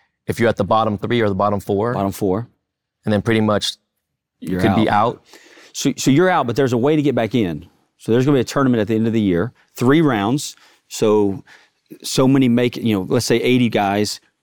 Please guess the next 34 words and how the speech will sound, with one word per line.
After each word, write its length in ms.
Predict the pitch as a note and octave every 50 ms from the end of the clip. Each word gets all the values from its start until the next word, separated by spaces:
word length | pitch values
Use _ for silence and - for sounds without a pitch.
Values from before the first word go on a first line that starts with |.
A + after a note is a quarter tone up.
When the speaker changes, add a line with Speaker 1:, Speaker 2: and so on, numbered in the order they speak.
| _ _
Speaker 2:
twenty 340 | - - - C3 B2+ B2+ A#2
make 260 | A2 A2 G#2+ G2+ -
it 80 | - -
to 100 | - F2+
the 80 | D#2+
second 320 | - - A2+ F#2+ - - -
round. 320 | F#2 F2 D#2 D2+ D#2 - _ _ _ _ _ _ -
And 100 | F#2 G2+
then 100 | A2+ A2+
there's 160 | A2 G#2+ F#2+
gonna 140 | A#2 A2+ G#2+
be 100 | G#2+ G2+
guys 360 | G2+ G#2+ G#2 G#2+ G#2+ G2+ F2
that 180 | - F2+ C#2 - _ _ _ _ - - _ _
won 280 | A2 G#2 A2 A#2 A#2 A2
a 60 | G#2+
tournament 420 | - - - A#2 A2 G#2+ G#2+ G#2
in 100 | G#2 G2
Asia 440 | F#2+ G2 G#2 G2+ G2+ F#2 G#2 G#2 G2+
or 120 | F#2+ F#2 F2+
won 280 | F2+ F#2 G2+ G#2 G#2+
some 180 | - - - F2+
tournaments 460 | - - G#2+ G2+ G2 G2+ G2 - -
somewhere 320 | - - A#2 G#2 G#2+ G#2
around 160 | G2+ F#2+ G2 G#2+
the 60 | G#2
world 260 | F#2+ F#2 F#2 F#2 -
can 120 | - G2
get 140 | F2 G2+ F2+
into 160 | G2+ F#2+ F2
the 100 | E2+ F2
second 380 | E2+ - - A#2 - - - -
round 240 | - E2+ E2+ F2+ F#2
automatically. 720 | F2 F2+ F2+ F2+ F2 F2 E2 - - - G2 A2 C#3+